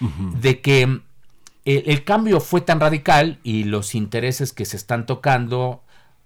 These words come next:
Speaker 2: pues, son tan fuertes, son tan poderosos,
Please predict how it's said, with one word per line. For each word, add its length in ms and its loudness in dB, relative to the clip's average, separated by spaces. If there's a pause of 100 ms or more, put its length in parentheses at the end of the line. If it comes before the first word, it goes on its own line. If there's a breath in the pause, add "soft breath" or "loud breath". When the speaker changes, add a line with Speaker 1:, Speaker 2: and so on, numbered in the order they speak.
(120)
Speaker 2:
pues, 140 -8
son 340 -6
tan 320 -12
fuertes, 520 -2
son 240 -4
tan 220 -6
poderosos, 680 0